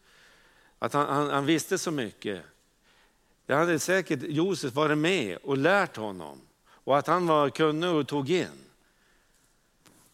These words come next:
<clears throat> Så det här med att, att, att vi ska undervisa och att vi har ett ansvar för våra barn, att de får en rätt fostran och, och rätt vård. Och, eh,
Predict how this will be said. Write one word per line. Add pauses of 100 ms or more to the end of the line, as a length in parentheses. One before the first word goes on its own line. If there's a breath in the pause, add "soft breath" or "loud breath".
(120)
<clears throat> (220)
Så
det
här
med
att, (260 loud breath)
att,
att
vi
ska
undervisa (580 loud breath)
och
att
vi
har
ett
ansvar
för
våra
barn,
att
de
får
en
rätt (180 loud breath)
fostran
och,
och
rätt
vård. (1900 loud breath)
Och,
eh,